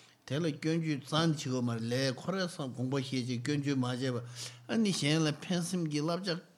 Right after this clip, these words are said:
간 민자 희지견. 아니, 코란 딱 봐도 이 좋은 냠시 제 내도 아니, 아니, 미케와 이내리, lumbu 이내리, 가리 이내, 수 통에, 수 인제네, 디스커스를 지 제도 전에 강가로 타원 되고 연구도 가지고 균제 어 딘데 봐.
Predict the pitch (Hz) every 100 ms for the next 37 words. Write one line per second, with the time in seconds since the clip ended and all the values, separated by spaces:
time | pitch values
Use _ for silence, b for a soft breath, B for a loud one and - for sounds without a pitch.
0 | - - 170 196 175 170 208 180 185 170
1 | 165 160 151 151 B B B - 233 233
2 | 214 180 175 165 160 160 170 160 156 165
3 | 165 151 165 170 156 151 180 160 165 156
4 | 151 156 180 - 160 185 B B B B
5 | - - - 170 165 165 170 160 165 156
6 | 151 156 151 147 147 175 170 170 156 156
7 | 160 151 139 147 175 175 170 160 B B
8 | - - 254 202 196 196 190 190 165 156
9 | - 247 202 151 156 170 170 165 165 B
10 | B B B 165 165 - 190 170 165 156
11 | 165 170 151 165 151 202 165 165 143 143
12 | 196 269 220 - 156 185 180 160 151 143
13 | 156 135 123 151 165 240 240 175 156 165
14 | 190 147 123 117 110